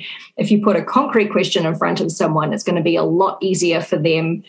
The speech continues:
to help. So I would summarize with, "Help me to help you."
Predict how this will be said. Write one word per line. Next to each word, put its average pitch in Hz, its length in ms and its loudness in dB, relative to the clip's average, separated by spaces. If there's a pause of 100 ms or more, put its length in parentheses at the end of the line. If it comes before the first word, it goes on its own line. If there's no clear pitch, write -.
(260)
to - 60 -2
help. - 360 -2
So - 260 2
I 208 160 2
would 180 160 0
summarize 180 640 2
with, 190 260 0 (280)
"Help - 340 0
me 220 300 4
to 202 80 -2
help 196 340 -2
you." 160 380 0